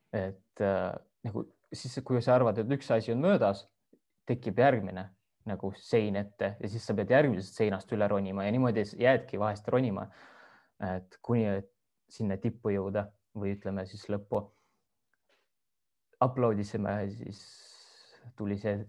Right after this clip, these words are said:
see hetk, kui tulemus käes ja see tunne, et pekki, ma ei pea enam seda võistlust tegema. <laughs> Jah, ma võitsin,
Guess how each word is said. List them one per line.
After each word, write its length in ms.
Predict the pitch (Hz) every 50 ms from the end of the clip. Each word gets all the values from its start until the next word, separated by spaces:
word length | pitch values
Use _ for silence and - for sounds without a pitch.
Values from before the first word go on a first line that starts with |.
| - _ _ -
see 200 | - - 98 98
hetk, 340 | 107 104 101 - - - - _ _
kui 340 | - - 107 104 - 98 101 104 - _ _ _ _ _ _ _ _ _ _ _ _ _ _ _ _ _ _ _ _ _ _ _ _ _ _ _ _ _ _ _ _ _ _ _ _ _ _ _ _ _ _ - 98 -
tulemus 440 | - 135 120 113 101 98 95 - -
käes 340 | - 113 101 92 92 - - _ _ _ _ _ _ _ _ _ _ _
ja 300 | - 104 98 90 92 87 - - - - _ _ _ _ _ _ _ _ _ -
see 140 | - - 101
tunne, 300 | 110 120 117 113 101 90
et 280 | 92 101 - _ _ _ _ _ _ _ _ _ _ _ _ _ _ _ -
pekki, 320 | - - - _ - - _
ma 140 | - 101 98
ei 60 | 98
pea 180 | 107 107 101 95
enam 160 | 95 95 95
seda 280 | - - 101 101 95 92
võistlust 380 | 92 98 95 98 - - - -
tegema. 340 | - 95 95 98 98 - - - _ _ - _ - -
<laughs> 360 | - - - - - - -
Jah, 160 | 120 113 110 -
ma 120 | - 123 123
võitsin, 380 | 135 131 127 - - - 95